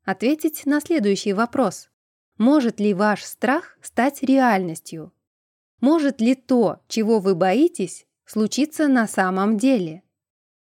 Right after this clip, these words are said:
Для этого постарайтесь не использовать то, что помогает вам не показаться глупым.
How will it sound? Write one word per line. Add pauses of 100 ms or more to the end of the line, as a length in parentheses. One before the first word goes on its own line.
Для
этого
постарайтесь
не
использовать
то, (200)
что
помогает
вам
не
показаться
глупым.